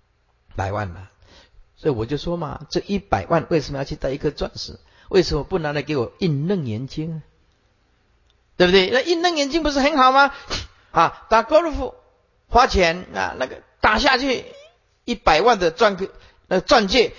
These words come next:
没了。人呢，很奇怪了哈，有那个古董，古董商买那个古董，哎，还有那个毕卡索画的，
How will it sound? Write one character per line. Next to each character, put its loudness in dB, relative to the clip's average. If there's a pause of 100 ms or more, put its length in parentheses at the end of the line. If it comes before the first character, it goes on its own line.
(760)
没 0
了。 0 (1500)
人 -4
呢， -4
很 -6
奇 -10
怪 -6
了 -14
哈， -12 (560)
有 0
那 4
个 0
古 -4
董， 0 (140)
古 -2
董 -6
商 -6 (1300)
买 -8
那 -6
个 -8
古 -10
董， -8 (840)
哎， -12 (360)
还 2
有 4
那 6
个 0 (960)
毕 6
卡 6
索 4
画 4
的， -2